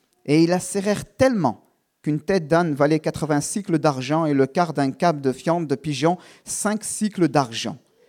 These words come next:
Et comme le roi passait sur la muraille, une femme lui cria, « Sauve-moi, ô roi mon seigneur. » Il répondit, « Si l'Éternel ne te sauve pas,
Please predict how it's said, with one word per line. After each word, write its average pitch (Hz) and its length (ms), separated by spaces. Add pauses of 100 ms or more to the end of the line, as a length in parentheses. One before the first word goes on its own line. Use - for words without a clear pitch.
(360)
Et 165 100
comme 277 260
le 202 120
roi 151 360
passait 160 280
sur - 200
la 156 120
muraille, 147 500 (460)
une 196 120
femme 269 300
lui 202 140
cria, « 202 560 (460)
Sauve-moi, 247 960 (140)
ô 185 160
roi 175 320
mon 196 160
seigneur. » 170 720 (460)
Il 165 120
répondit, « 220 580
Si 233 180
l'Éternel 220 500
ne 214 80
te 202 180
sauve 240 420
pas, 220 260